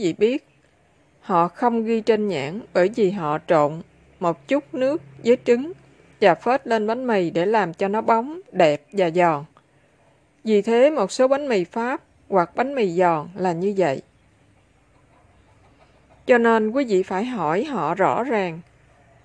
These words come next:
Nhưng cho dù có hỏi, họ cũng không nói, cũng không biết. Bởi vì họ mua bánh mì từ một nơi khác và mang đến tiệm của họ. Cho nên họ cũng không biết. Có khi thậm chí họ cho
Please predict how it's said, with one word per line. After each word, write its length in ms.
Nhưng 300
cho 120
dù 260
có 140
hỏi, 560
họ 300
cũng 200
không 260
nói, 340
cũng 180
không 260
biết. 220
Bởi 220
vì 220
họ 280
mua 220
bánh 220
mì 340
từ 140
một 260
nơi 200
khác 340
và 220
mang 300
đến 180
tiệm 300
của 120
họ. 420
Cho 140
nên 360
họ 260
cũng 220
không 240
biết. 240
Có 120
khi 300
thậm 300
chí 340
họ 260
cho 240